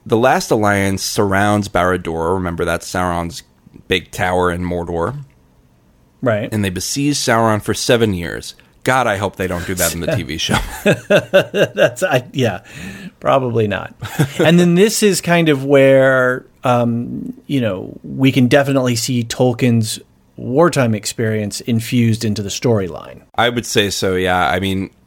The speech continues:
Speaker 1: as we talked about, Tolkien saw the horror of war.
Speaker 2: Right.
Speaker 1: And he knew that a siege was not gonna be bloodless.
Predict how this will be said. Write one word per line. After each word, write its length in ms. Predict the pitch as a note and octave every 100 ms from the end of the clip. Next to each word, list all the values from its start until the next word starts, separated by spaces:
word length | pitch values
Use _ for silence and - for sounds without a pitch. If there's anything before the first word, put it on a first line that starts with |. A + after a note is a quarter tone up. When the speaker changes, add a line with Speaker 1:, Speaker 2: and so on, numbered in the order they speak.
| _ _ _ _ _
Speaker 1:
as 180 | G#2 G2
we 120 | F#2
talked 260 | F2+ G2+ F#2+
about, 240 | F#2 F2
Tolkien 380 | - F#2+ - F2+
saw 220 | - F#2+
the 100 | E2+
horror 320 | E2+ D#2+ D#2 D#2+
of 160 | E2
war. 280 | D#2+ D#2+ E2+ _ - A2+
Speaker 2:
Right. 220 | G2 -
Speaker 1:
And 540 | F2 F2+ E2+ E2+ -
he 140 | G2+ G2
knew 160 | G2
that 100 | F#2
a 60 | F2
siege 420 | - F#2+ F#2 F2
was 160 | E2+ F2+
not 220 | F2 -
gonna 140 | F2+
be 100 | E2+
bloodless. 680 | E2 F2+ F2 D2+ D2 -